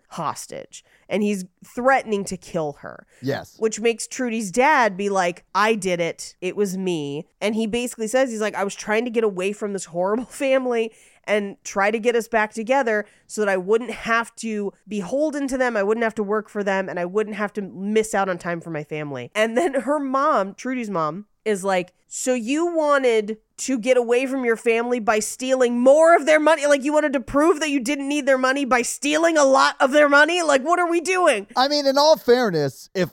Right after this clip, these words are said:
Speaker 2: I had three hundred million dollars, I wouldn't care about how much money my parents had. You know?
Speaker 1: Right. Oh, of course.
Speaker 2: Yeah.
Speaker 1: Yes. Yeah. So he's like, "I'll show you guys where it is. We'll go." So they take him and the mom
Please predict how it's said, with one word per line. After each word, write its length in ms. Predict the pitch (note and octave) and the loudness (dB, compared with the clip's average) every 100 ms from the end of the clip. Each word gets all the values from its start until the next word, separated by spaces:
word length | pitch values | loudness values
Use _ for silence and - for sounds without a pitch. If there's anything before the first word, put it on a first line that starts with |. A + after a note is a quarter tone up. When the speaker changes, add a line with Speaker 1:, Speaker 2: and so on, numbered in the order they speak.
| - | 2
Speaker 2:
I 440 | G#3+ B3+ C#4 C4 | 4 6 4 2
had 300 | G3+ G#3+ G3 D3 | 4 4 2 0
three 300 | - A3 A3+ | -4 0 2
hundred 380 | G3 G3 E3+ D3+ | 2 0 -2 0
million 400 | F3 F3+ E3+ D#3 | 0 0 -2 0
dollars, 560 | C#3+ D#3+ G#3+ A#3+ E3+ | 2 2 2 -2 0
I 220 | E3+ F#3 | 2 4
wouldn't 400 | F#3+ F3 F#3+ F#3 | 4 2 0 -4
care 260 | - E3+ E3 | 0 2 4
about 320 | D#3+ D#3 D3+ | 4 4 2
how 240 | B2+ C#3+ D3 | 2 0 0
much 260 | C#3+ C3 | 0 -2
money 460 | C#3 D3 C#3+ C#3 A#2+ _ _ | -2 -2 -2 -4 -6 _ _
my 220 | C3+ C#3+ | -4 -2
parents 500 | C3+ C3 D#3 C3 A2 | -2 -2 -2 -2 -6
had. 460 | A#2+ A2 G2+ F#2+ B2+ _ _ | -6 -4 -4 -6 -10 _ _
You 60 | E3 | -2
know? 320 | D3+ C#3 E3+ _ | 2 0 -2 _
Speaker 1:
Right. 320 | G#3 B3+ F3 | -2 0 0
Oh, 200 | - C4 A3 | 4 4 4
of 80 | |
course. 300 | A3 G3 B2+ | 2 0 2
Speaker 2:
Yeah. 120 | B3 C3 | 2 2
Speaker 1:
Yes. 440 | B2+ C#2+ - - - | 0 -4 -16 -18 -4
Yeah. 180 | A3 A2+ _ | -4 -4 _
So 640 | - - C#4+ G3+ E3+ D#3 - | -12 0 2 4 0 -4 -8
he's 240 | A3 A#3+ A#3+ | -8 -4 -2
like, 140 | A3+ | -2
"I'll 100 | G3+ | -2
show 220 | - B3+ | -2 0
you 180 | C4 C4+ | 0 2
guys 260 | C4 B3 A3 | 2 2 0
where 160 | G#3 | 0
it 80 | G3+ | 0
is. 300 | F3+ E3+ E3 | 0 -2 -4
We'll 140 | F3 F3+ | -6 -4
go." 200 | D#3 B2 | -4 -6
So 120 | - | -4
they 160 | G3 G#3+ | -2 0
take 220 | A#3 G#3 | -2 -2
him 280 | A3 C#4 C4+ | -2 -4 -2
and 180 | A3 A3+ | -2 -2
the 60 | G#3+ | -2
mom 500 | F#3 E3 D#3 D#3 | 0 0 0 -4